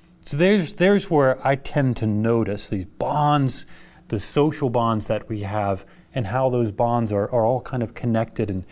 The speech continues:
and oriented towards some kind of common purpose, okay? So two things that I think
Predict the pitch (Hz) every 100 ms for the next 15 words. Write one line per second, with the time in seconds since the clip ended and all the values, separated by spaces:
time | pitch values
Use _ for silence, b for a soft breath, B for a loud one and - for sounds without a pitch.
0 | B B 131 120 - 127 139 127 113 107
1 | 104 98 - 110 104 - 104 98 - 104
2 | 95 87 - - 98 92 85 - - 98
3 | - - - - - - - 98 - -
4 | 104 101 - - - _ - _ _ _
5 | 180 170 - 190 233 233 190 147 135 143
6 | 117 110 101 - 180 143 - -